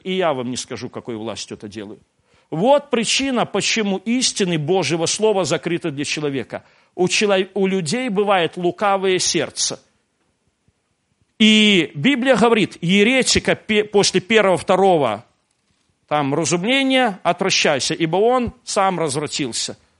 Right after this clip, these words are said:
То есть есть что-то, какая-то причина, почему человек попал в ересь.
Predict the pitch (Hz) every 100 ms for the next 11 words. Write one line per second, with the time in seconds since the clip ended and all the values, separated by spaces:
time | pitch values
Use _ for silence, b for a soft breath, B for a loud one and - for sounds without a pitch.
0 | _ _ _ _ _ - 202 196 - 185
1 | 262 277 - - 262 220 170 - 208 262
2 | 247 254 240 247 - 254 185 - 190 226
3 | 208 - 214 202 240 - 190 190 180 165
4 | 151 117 - -